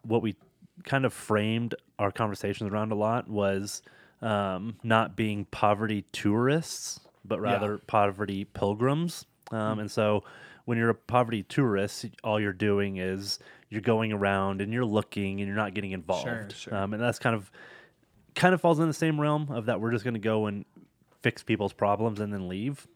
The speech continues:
Speaker 1: Um, but when we're on a, when we're on a pilgrimage, we're on a journey, and we're there to make
Speaker 2: Yeah.
Speaker 1: progress,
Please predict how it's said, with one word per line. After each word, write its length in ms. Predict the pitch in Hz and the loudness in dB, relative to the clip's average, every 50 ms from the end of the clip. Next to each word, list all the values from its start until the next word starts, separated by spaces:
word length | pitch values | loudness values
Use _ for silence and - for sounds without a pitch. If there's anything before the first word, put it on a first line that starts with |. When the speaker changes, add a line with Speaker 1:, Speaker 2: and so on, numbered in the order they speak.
| _ _ - - | _ _ -10 -8
Speaker 1:
Um, 540 | 107 107 104 101 101 98 95 101 110 110 - _ - - - - - - | -6 -4 -2 -2 -2 -4 -4 -6 -8 -10 -10 _ -18 -20 -20 -20 -10 -6
but 120 | - 104 | -4 -4
when 180 | 110 110 107 107 | -2 -2 -2 0
we're 140 | 110 113 113 | 2 2 2
on 140 | 117 117 110 | 2 2 2
a, 120 | 95 92 - _ | -2 -4 -4 _
when 220 | - 117 110 110 | -6 -4 -2 0
we're 200 | 110 107 101 101 - | 0 0 0 0 0
on 100 | 113 120 208 | 0 0 0
a 40 | |
pilgrimage, 560 | - - - - 110 104 110 117 117 120 113 107 | 0 -2 0 0 2 2 2 0 -2 -2 -2 -2
we're 100 | 107 107 | 0 0
on 80 | 101 95 | 0 -2
a 40 | |
journey, 400 | 85 80 - 98 92 92 90 87 | -2 -2 0 0 0 0 -2 -4
and 160 | 90 92 92 95 | -6 -6 -4 -4
we're 120 | 95 95 | -2 -2
there 160 | 87 98 98 | -2 -2 -2
to 80 | 92 92 | -2 -4
make 160 | 92 92 - | -6 -8 -10
Speaker 2:
Yeah. 40 | - - | -6 -4
Speaker 1:
progress, 600 | - 85 - 120 104 104 110 117 117 - - | -2 -2 -2 -2 -2 -2 -2 -2 -2 -4 -8